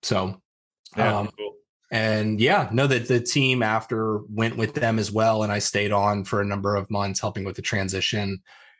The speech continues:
Speaker 1: And so, uh, what's nice is, so I'm, I'm still working in the cold email space. Um, I don't work in the warm up space anymore, but, you know, during my time at Warm Up Inbox, I noticed that everybody had multiple mailboxes,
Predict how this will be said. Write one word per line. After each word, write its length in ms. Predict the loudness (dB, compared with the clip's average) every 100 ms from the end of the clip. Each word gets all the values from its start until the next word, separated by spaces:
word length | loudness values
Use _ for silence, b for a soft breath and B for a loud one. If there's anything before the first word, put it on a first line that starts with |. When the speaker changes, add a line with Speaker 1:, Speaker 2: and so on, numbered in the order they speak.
| _
Speaker 1:
And 180 | -2 0
so, 680 | 2 2 4 2 0 -4 -6
uh, 420 | 0 2 2 0 -6
what's 400 | 0 0 0 0
nice 420 | 2 4 2 2
is, 180 | -2 0
so 420 | 0 0 -4 -8
I'm, 500 | -4 2 2 2 -2 -2
I'm 160 | 0
still 320 | 0 4 4 6
working 280 | 4 2
in 60 | 0
the 60 | 0
cold 260 | 0 0
email 300 | 2 2 0
space. 640 | -2 -4 -2 -2 0 -2 -2
Um, 540 | 0 0 0 -4 -8 -2
I 80 | -2
don't 460 | 4 4 4 0 -6 _ -2
work 320 | 2 2 2
in 80 | 0
the 80 | 2
warm 320 | 2 2 2
up 160 | 0
space 420 | -2 -4 -4 -4 -4
anymore, 600 | -4 -4 -4 -4 -4 -4
but, 340 | -2 -2 -4 -10 b b b b _
you 120 | 2
know, 320 | 4 2 0 -8 -8 -6 -6 _ _ 0
during 220 | 2 4
my 140 | 2
time 280 | 2 0 2
at 120 | 2
Warm 200 | 2 4
Up 140 | 2 2
Inbox, 480 | 2 4 2 2
I 60 | 0
noticed 400 | 2 2 2 2
that 120 | 2
everybody 380 | 2 2 2 0
had 160 | 0 -2
multiple 380 | -4 -4 -6
mailboxes, 800 | -2 0 0 0 -2 -8 -10 -10